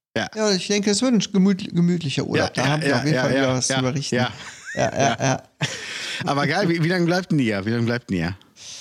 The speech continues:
Speaker 2: Eine Woche.
Speaker 1: Ja.
Speaker 2: Ja.
Speaker 1: Ähm, je, je nachdem, wann das ist, vielleicht komme ich ja rum.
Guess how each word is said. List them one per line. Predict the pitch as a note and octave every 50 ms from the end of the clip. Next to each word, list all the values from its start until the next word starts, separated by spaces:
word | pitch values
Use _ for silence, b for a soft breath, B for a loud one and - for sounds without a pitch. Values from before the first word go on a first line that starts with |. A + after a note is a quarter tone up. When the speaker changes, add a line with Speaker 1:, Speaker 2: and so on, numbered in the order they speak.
| B B B
Speaker 2:
Eine | - F3+
Woche. | D#3 D3+ D3 C#3 - A#2 A2 - - - _ _ _ _ _ _ _ _ _ - _ _ _ _ _ _ _ - _ _
Speaker 1:
Ja. | - C3 - - - - _ _ _ - _ - B B B B B B B B B B B
Speaker 2:
Ja. | B3 F#3+ G2+ A2 - - _
Speaker 1:
Ähm, | - A#2+ A#2+ A#2 A#2 A2+ A2+ A2+ A#2 A#2
je, | - A#2 B2 D#3+ -
je | D3 C#3+ D#3+
nachdem, | D#3+ D3 C3 - C#3+ C#3+ C3+
wann | C3 C3 C3
das | B2 A#2 -
ist, | - C#3+ D#3 -
vielleicht | - D3+ A#2 G#2 G#2 G#2 -
komme | - C3 C3
ich | B2+ A2+
ja | A2 G#2
rum. | G#2 C#3+ A3 A3+ -